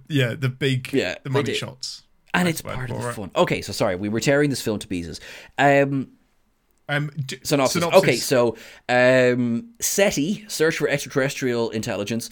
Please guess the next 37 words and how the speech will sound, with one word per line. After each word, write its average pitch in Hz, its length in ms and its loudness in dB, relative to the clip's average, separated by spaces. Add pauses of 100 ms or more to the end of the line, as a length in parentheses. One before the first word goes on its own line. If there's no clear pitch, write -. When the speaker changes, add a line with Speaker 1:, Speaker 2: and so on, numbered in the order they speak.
(200)
Speaker 2:
picks - 220 0
up 127 120 0
a 123 40 -4
signal 107 540 -2 (140)
that's - 180 0
coming 123 260 -2
from 104 360 -2 (240)
the 110 140 -6
moon. 101 640 -2 (360)
No, 165 180 4
it's 143 100 -2
not 220 160 2
actually 113 200 -2
the 101 80 -6
moon. 110 380 -4
It's - 380 -6
something 139 280 -2
that's 131 140 -4
just 131 220 -6
appeared 117 580 -4
on 107 340 -2
radar. 135 520 -2
How 120 120 2
did 143 120 -4
you 175 60 -4
not 165 140 -8
spot 220 280 -4
this? 82 220 -8 (100)
With 98 140 -4
all 107 120 4
due 113 120 2
respect, 120 380 2
it's - 80 -12
a 95 40 -6
big-ass 104 380 0
sky. 101 300 -2 (600)
Um, 98 420 -2